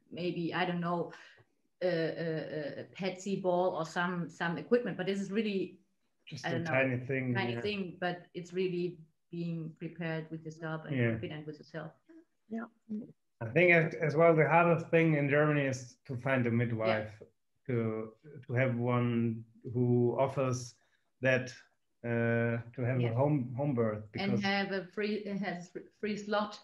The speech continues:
Speaker 2: Yeah, it's
Speaker 1: <laughs>
Speaker 2: really, yeah,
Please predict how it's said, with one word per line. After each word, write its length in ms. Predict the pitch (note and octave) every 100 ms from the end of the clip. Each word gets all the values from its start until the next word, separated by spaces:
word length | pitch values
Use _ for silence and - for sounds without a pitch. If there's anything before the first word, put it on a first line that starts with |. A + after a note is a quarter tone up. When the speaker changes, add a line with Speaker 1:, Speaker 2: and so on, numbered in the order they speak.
| -
Speaker 2:
Yeah, 380 | C#3+ F3+ D3 - - _ _ _ _ -
it's 160 | B2+
Speaker 1:
<laughs> 560 | B2 - - - - D3+
Speaker 2:
really, 380 | D#3+ D#3+ C#3+ C3+
yeah, 400 | D#3+ D#3 B2